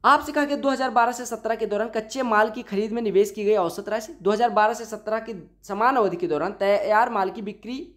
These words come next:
के औसत मूल्य के बीच का अंतर, यानी बारह से लेकर सत्रह तक आपको, पहले आपको निकालना है कच्चे माल, तो एक सौ चालीस, दो सौ पचास, तीन सौ पचास, तीन सौ पच्चीस,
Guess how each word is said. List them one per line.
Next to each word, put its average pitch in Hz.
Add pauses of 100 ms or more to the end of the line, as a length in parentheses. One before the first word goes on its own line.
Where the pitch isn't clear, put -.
(140)
के 220
औसत 208
मूल्य 196
के 220
बीच 196
का 190
अंतर, - (260)
यानी 156
बारह 165
से 175
लेकर 165
सत्रह 143
तक 135
आपको, 135 (360)
पहले 175
आपको 175
निकालना 170
है 180
कच्चे 147
माल, 117
तो -
एक 165
सौ 202
चालीस, 185
दो 160
सौ 196
पचास, 180
तीन 170
सौ 175
पचास, 180
तीन 165
सौ 175
पच्चीस, 175